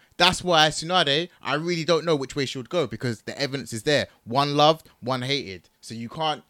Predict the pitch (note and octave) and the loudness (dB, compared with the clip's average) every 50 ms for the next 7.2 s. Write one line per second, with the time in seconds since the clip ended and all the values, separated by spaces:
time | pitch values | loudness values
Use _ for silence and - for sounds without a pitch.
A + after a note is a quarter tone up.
0 | _ _ _ - A2+ A#2+ F3 E3+ D#3 - - F3+ C#3 C#3+ C3 - - D#3 F3 - | _ _ _ -16 -8 -6 -4 -4 -4 -4 -6 -8 -8 -8 -10 -2 0 0 0 0
1 | F#3+ F3+ E3 D3 C#3+ C3 - C#3 C#3+ C#3 C3+ A#2+ - C3+ B2+ A#2+ - _ _ - | 0 -2 -2 -4 -6 -8 -8 -8 -8 -8 -8 -6 -6 -6 -6 -6 -8 _ _ -8
2 | - - C3+ C3 B2+ B2+ B2 A#2 G#2 C3 C3 A#2+ - - A2 G2 F2+ A2 B2+ - | -6 -4 -4 -4 -4 -4 -6 -4 -2 -2 -2 -2 -4 -6 -8 -8 -8 -8 -8 -8
3 | D#3 C#3+ C3 A#2 C#3 A2+ C3 A#2+ - B2+ A2+ - B2 A2 A2 C3 C#3 A#2 G#2 - | -8 -8 -8 -8 -8 -8 -8 -8 -8 -8 -8 -8 -10 -8 -8 -6 -8 -8 -8 -12
4 | F#2+ F2+ E2+ - _ - G#2 - - - D#3 - - - C3 - - E3 D#3 - | -14 -16 -16 -16 _ -12 -12 -10 -6 -6 -6 -6 -6 -10 -12 -8 -6 -6 -6 -8
5 | - G#2 F2 - - _ _ _ _ _ _ _ _ - D#3+ D#3 - - A3 A3+ | -10 -18 -18 -18 -20 _ _ _ _ _ _ _ _ -2 0 0 2 4 4 4
6 | G#3+ A3 G3 F3 F3 E3+ F3 D#3+ - F3+ F#3+ G3+ G3 F#3+ - - E3 D#3 D3+ C3 | 4 4 4 4 6 6 6 4 4 4 4 4 4 2 2 2 4 4 4 4
7 | B2 C3 D3 F3 | 4 4 4 4